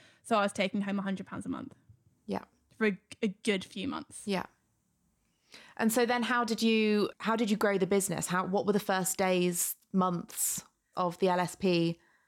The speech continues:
Speaker 2: What did they look like?
Speaker 1: I think the initial feelings were some fear, <laughs> which I think's natural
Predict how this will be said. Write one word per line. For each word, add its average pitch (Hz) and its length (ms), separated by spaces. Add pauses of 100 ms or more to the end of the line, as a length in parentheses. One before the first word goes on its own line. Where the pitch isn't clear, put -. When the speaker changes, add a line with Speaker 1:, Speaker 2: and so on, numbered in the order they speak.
(280)
Speaker 2:
What 175 140
did 180 100
they 180 120
look 175 160
like? - 400 (260)
Speaker 1:
I - 80
think 311 240
the 349 100
initial 311 800 (140)
feelings 208 680 (100)
were 196 680 (1400)
some - 240
fear, - 280
<laughs> 381 1600
which 269 180
I 285 100
think's 277 240
natural 240 480